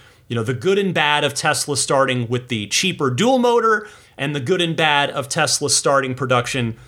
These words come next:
with the longer range, more expensive tri-motor. So neither was gonna surprise me. Uh, what will, I, I will say, what will surprise me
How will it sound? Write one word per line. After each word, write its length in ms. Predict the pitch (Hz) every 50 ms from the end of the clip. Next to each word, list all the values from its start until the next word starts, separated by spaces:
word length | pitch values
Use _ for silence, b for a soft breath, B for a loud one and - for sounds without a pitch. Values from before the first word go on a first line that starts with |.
| B B B B B B
with 280 | 113 123 135 127 131 127
the 180 | 131 120 120
longer 420 | 117 123 143 160 165 160 147 147 139
range, 340 | 135 131 131 131 123 120
more 160 | 127 - 131 123
expensive 760 | 123 - - - 175 165 165 - - 143 127 120 110 - - b b b b b b b
tri-motor. 840 | - - 180 170 151 151 143 131 113 107 101 98 98 98 95 - - - - - - - - - - - - _ _ _ _ _ -
So 320 | - - - 160 143 135 143
neither 460 | 220 196 240 269 302 320 311 285 254
was 180 | 233 214 -
gonna 160 | - 214 208 -
surprise 540 | - 175 165 - 190 175 175 180 170 -
me. 260 | 170 180 175 170 170 b b b b b b b b b b _ _ -
Uh, 180 | 143 147 143 143
what 240 | 151 180 180 170 160
will, 300 | 170 247 320 339 302 -
I, 200 | 180 196 208 214 196
I 60 | 185
will 200 | 190 226 254 247
say, 260 | 247 - 214 165 120
what 340 | 110 107 113 143 175 170 143
will 220 | 147 208 247 254 -
surprise 560 | - 185 170 - 208 226 254 269 269 180 160
me 320 | 151 127 120 113 110 -